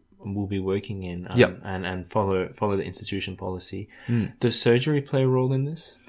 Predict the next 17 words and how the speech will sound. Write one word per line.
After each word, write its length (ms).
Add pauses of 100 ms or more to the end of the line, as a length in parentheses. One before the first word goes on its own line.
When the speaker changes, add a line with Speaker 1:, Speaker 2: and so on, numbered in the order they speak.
(180)
Speaker 2:
Well, 320
surgery 600
can 360
play 220
a 80
role, 180
and 160
you 60
can 160
do 140
surgical 380
drainage, 680
especially 640
if, 300 (340)
you 120
know, 100
you, 300